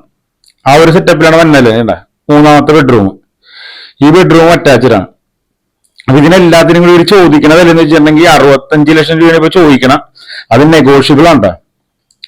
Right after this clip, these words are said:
അത് നിങ്ങൾക്ക് വന്ന് നേരിട്ട് സംസാരിക്കാം. ചെറിയൊരു അഡ്ജസ്റ്റ്മെന്റും കാര്യങ്ങളൊക്കെ നടക്കും. അത്രയും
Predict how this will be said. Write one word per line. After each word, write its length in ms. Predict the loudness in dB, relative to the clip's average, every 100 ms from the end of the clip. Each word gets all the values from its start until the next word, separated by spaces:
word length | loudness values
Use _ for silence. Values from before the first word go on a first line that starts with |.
| _ _ _ _ _ _ _ _ _ _ -6
അത് 200 | -2 0
നിങ്ങൾക്ക് 260 | 0 0
വന്ന് 180 | 0 0 0
നേരിട്ട് 260 | 0 0
സംസാരിക്കാം. 640 | 0 0 0 0 0 0 -4 _ _ -20 -20 -20 -6
ചെറിയൊരു 380 | 0 2 2 0 -2 -14 _ -4
അഡ്ജസ്റ്റ്മെന്റും 520 | -2 -2 0 0 2
കാര്യങ്ങളൊക്കെ 420 | 2 0 0 0 0
നടക്കും. 260 | 0 -2 -6 _ _ -20 _ _ _ _ _ _ -20 -8 -4 -4
അത്രയും 440 | -4 -2 0 0